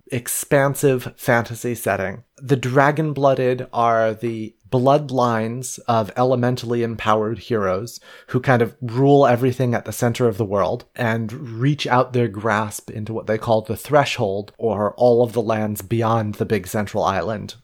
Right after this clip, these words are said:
uh, where their empire is, is located.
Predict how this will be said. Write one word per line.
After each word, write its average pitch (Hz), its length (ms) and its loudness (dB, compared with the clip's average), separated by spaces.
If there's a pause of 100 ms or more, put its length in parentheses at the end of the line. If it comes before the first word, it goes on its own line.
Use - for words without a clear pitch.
uh, 92 300 -4
where 101 320 0
their 92 180 -2
empire 95 480 -2
is, 87 280 -8
is 92 420 -8
located. 101 580 -8